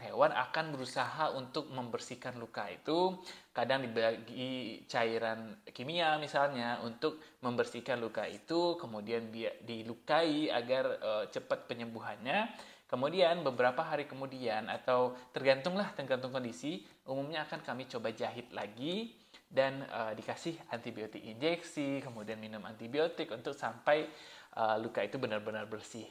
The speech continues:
Kayak gitu ya, teman-teman, ya. Nah, yang harus teman-teman tahu, kenapa sih, Dok, eh, ini terjadi lagi,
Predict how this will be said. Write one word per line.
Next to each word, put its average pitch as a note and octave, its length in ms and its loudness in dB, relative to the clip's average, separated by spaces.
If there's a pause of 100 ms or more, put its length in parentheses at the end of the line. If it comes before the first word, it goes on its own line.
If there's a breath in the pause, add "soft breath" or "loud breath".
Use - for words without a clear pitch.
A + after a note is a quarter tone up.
(120)
Kayak G#2+ 160 -4
gitu C#3 240 -4
ya, C#3 160 4
teman-teman, A2+ 480 -2
ya. F#2 240 -4 (720 loud breath)
Nah, C#3 400 6 (160)
yang C#3+ 400 4
harus A#3 240 -2
teman-teman C3+ 480 -2
tahu, C3+ 480 -2 (400 loud breath)
kenapa B2+ 320 0
sih, D#3+ 160 -6
Dok, E3+ 320 0
eh, G#2+ 440 0 (200)
ini C3+ 160 -6
terjadi A2+ 400 -6
lagi, C3 640 -2